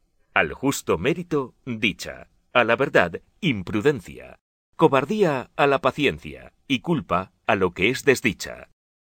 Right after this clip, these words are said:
Necia, a la mujer honesta. Mal hecha, a la hermosa y casta. Y a la honrada.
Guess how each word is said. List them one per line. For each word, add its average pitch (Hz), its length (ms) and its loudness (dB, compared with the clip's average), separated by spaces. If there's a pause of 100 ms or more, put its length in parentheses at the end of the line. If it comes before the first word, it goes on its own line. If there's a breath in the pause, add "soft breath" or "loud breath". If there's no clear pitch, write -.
(100)
Necia, 117 680 0
a 117 100 2
la 101 120 0
mujer 90 300 0
honesta. 87 500 -6 (260)
Mal 160 320 0
hecha, 117 460 0
a 120 120 4
la 95 140 2
hermosa 123 520 -2
y 110 160 0
casta. 67 560 -2 (120)
Y 110 200 0
a 78 80 0
la 78 120 -4
honrada. 87 600 -2